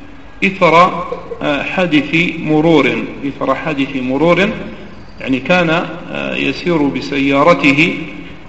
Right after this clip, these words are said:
فيعني حصل له حادث توفي بسببه.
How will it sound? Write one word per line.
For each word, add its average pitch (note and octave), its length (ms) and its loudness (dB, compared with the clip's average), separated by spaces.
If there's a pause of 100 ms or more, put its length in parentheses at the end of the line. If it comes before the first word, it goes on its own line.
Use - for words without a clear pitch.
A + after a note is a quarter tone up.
(220)
فيعني D#3 720 2
حصل D#3 520 2
له D#3 240 2 (100)
حادث D#3+ 380 0 (920)
توفي E3 720 4 (360)
بسببه. D#3+ 920 4